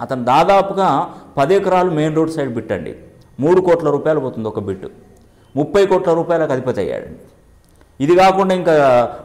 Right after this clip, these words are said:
పంట పొలాలు ఇంకా వేరే చోట్ల కూడా ఉన్నాయి. అంటే ఒకతే అమ్మాయి అవ్వడం వలన ఇతను కోటీశ్వరుడు అయిపోయాడు.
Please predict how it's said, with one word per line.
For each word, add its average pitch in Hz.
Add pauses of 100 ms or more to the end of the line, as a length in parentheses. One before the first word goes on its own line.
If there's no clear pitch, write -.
పంట 151
పొలాలు 165
ఇంకా 143
వేరే 147
చోట్ల 139
కూడా 110
ఉన్నాయి. 87 (640)
అంటే 156
ఒకతే 202
అమ్మాయి 175
అవ్వడం 160
వలన 170
ఇతను 156
కోటీశ్వరుడు 156
అయిపోయాడు. -